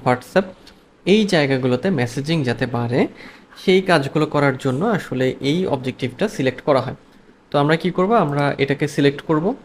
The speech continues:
এরপরে কন্টিনিউতে ক্লিক করব। তারপরে এখানে একটা, আহ, পপআপ মেনু আসবে এবং এখানে বলা হবে যে রিকমেন্ডেড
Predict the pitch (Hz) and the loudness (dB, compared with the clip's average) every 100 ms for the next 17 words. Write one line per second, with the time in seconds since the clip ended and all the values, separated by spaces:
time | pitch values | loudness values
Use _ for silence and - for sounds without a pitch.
0 | - - 123 - 131 127 123 139 139 143 | -14 -8 -8 -4 -4 -2 -2 0 0 0
1 | 147 143 151 156 196 277 - - _ _ | 0 -2 0 -2 -2 -6 -14 -20 _ _
2 | _ _ _ _ _ _ _ _ _ _ | _ _ _ _ _ _ _ _ _ _
3 | - 139 147 214 151 156 160 156 156 - | 0 0 4 4 4 2 0 2 0 -2
4 | - - - - - 135 131 131 - 120 | -10 -12 -8 -4 0 2 2 -2 -4 -4
5 | 117 117 135 135 165 165 143 131 120 117 | -2 0 0 2 2 2 2 2 0 2
6 | 220 175 143 143 143 139 139 139 135 135 | 0 2 0 0 2 2 2 2 2 2
7 | 131 160 156 156 | 2 0 0 -2